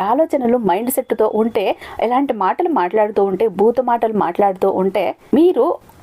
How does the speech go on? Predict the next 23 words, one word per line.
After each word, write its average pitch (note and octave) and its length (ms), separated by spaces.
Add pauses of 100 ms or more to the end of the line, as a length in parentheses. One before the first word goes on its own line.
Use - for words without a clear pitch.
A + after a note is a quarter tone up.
అంత E4 260
ఖర్చు C4 520
చేసిన A#3+ 480
యాగఫలం A3+ 640
అన్నది F#3+ 240
మీకు F3+ 240
లభిస్తుందా? F#3 680 (1040)
అస్సలు G3+ 440
లభించదు, E3 560 (140)
అస్సలు C#4+ 320
దక్కదు. - 400 (160)
ఈ C#4+ 100
రోజు E4+ 240
నేను B3+ 260
ఈ D4+ 120
థంబ్‌నెయిల్ G#3+ 400
ఎందుకు F3+ 240
పెట్టాను, F#3 440 (120)
అలాగే C4 380
వీడియోలో C#4 580 (280)
ఎందుకు E4 300
నేను B3 300
స్టార్టింగ్ B3 600